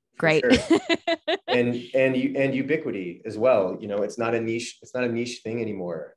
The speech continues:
Speaker 1: Um, it's gonna keep growing. It's gonna become more ubiquitous, and it's gonna show up in weird places. You know, we think about the Internet of Things, you know, the, the idea that, like, there's T V screens on every gas pump and things like that. And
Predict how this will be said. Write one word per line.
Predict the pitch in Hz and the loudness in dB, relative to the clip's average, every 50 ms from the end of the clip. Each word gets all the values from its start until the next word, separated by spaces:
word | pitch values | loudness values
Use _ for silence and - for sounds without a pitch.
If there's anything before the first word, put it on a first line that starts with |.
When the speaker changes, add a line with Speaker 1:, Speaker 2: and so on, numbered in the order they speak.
| _ - | _ -14
Speaker 1:
Um, | 95 95 92 - _ _ _ _ _ | -12 -12 -14 -14 _ _ _ _ _
it's | 120 123 123 | -6 -2 2
gonna | 160 160 151 151 | 2 4 4 2
keep | - 151 131 | 2 -2 0
growing. | 131 139 135 131 127 127 123 | 2 4 6 6 6 4 4
It's | 123 120 117 - | 0 -2 -4 -6
gonna | - 139 131 131 | -2 -2 0 0
become | 120 120 117 - 131 127 123 117 117 | 0 -2 -4 -6 -6 -6 -6 -6 -4
more | 123 123 120 113 | -2 0 0 0
ubiquitous, | 113 113 113 113 110 110 117 113 110 107 - - | 0 0 -2 -2 -2 -2 -2 -2 -2 -2 -4 -4
and | 127 127 | -4 -4
it's | 127 123 - | -4 -2 0
gonna | 165 175 180 | 0 2 2
show | 180 - 190 185 180 | 0 -2 0 2 2
up | 170 170 - - | 2 2 0 -4
in | 147 139 127 117 110 - - _ _ _ _ _ _ - | -4 -4 -4 -4 -6 -8 -12 _ _ _ _ _ _ -12
weird | 123 123 151 170 - - | -8 -4 -4 -4 -4 -4
places. | - 165 180 175 - - 87 80 - - | -2 -2 -2 -2 -2 -6 -12 -14 -10 -8
You | 98 | -6
know, | 101 104 | -4 -4
we | 110 113 | -4 -4
think | - 131 120 | -6 -6 -4
about | 101 117 110 - | -2 -2 -2 -2
the | - 127 | -4 -6
Internet | - 110 110 110 110 110 107 104 | -4 -4 -2 0 0 0 0 -2
of | 104 - | -4 -6
Things, | - _ 104 101 101 110 110 107 110 110 - - | -8 _ -6 -6 -4 -4 -6 -6 -8 -10 -12 -10
you | 90 | -8
know, | 90 92 95 98 | -6 -4 -2 -2
the, | 98 98 92 92 - | -2 -2 -2 -4 -4
the | - 104 | -2 -2
idea | 98 92 90 95 101 95 | -2 0 0 0 0 0
that, | 92 95 | 0 -2
like, | - 92 85 - | -2 -4 -6 -6
there's | 87 87 - | -10 -12 -12
T | - - - 110 | -14 -16 -16 -14
V | - 92 | -12 -12
screens | 92 - - - 101 98 104 104 92 | -14 -14 -14 -8 -6 -4 -4 -2 -2
on | 90 90 95 | -2 -2 -2
every | 95 90 95 95 92 - - - - - - _ _ | -2 -2 -2 -4 -4 -6 -8 -14 -20 -20 -20 _ _
gas | - - 85 85 87 - | -4 -2 -2 -2 -4 -6
pump | - - 104 101 95 92 | -6 -4 -2 -2 -2 -2
and | - 87 - | -6 -6 -6
things | 101 98 98 | -4 -4 -2
like | 95 90 - - | -2 -2 -2 0
that. | 87 90 98 104 - - | 0 0 0 0 -2 -4
And | 101 95 92 92 | -4 -6 -6 -8